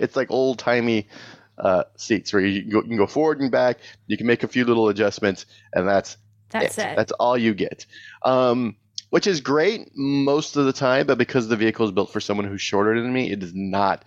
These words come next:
Speaker 1: Um, it ended up hurting my back after a few hours,
Speaker 2: Oh,
Speaker 1: which
Speaker 2: geez.
Speaker 1: is weird because most sports seats, I'm like, they're perfect. But most sports be-, seats I sit in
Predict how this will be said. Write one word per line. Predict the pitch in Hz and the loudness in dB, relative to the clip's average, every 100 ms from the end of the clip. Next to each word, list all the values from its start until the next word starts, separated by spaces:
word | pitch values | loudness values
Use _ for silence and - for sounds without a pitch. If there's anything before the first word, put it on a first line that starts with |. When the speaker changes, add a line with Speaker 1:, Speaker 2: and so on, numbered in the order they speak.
| - - - _ - | -20 -20 -20 _ -2
Speaker 1:
Um, | 107 92 | 0 0
it | 113 | 0
ended | 135 160 | 2 2
up | 147 | 0
hurting | - 127 113 | 0 0 2
my | 92 | 0
back | 90 90 117 - | 0 0 2 0
after | 156 170 | -2 -2
a | |
few | 165 180 | -2 0
hours, | 170 175 190 190 | 2 0 0 -2
Speaker 2:
Oh, | 311 | 0
Speaker 1:
which | 320 269 | 0 0
Speaker 2:
geez. | - 349 285 | 0 0 -2
Speaker 1:
is | 254 | 0
weird | 160 196 165 117 | 0 2 0 0
because | 143 120 | -2 0
most | 139 190 | 0 -2
sports | - 135 139 - | -2 -2 -2 0
seats, | 165 165 | -2 0
I'm | 127 107 | -2 0
like, | 98 - _ _ _ _ | -4 -6 _ _ _ _
they're | 110 | -2
perfect. | 92 139 127 - - - - _ _ _ _ - - - | -2 -2 -2 -4 -10 -14 -20 _ _ _ _ -20 -18 0
But | 113 | 2
most | 107 110 | 2 0
sports | - 107 - | 0 -2 2
be-, | 107 | -2
seats | - - 104 95 | -2 -4 0 0
I | |
sit | 98 104 | 0 0
in | 120 | 0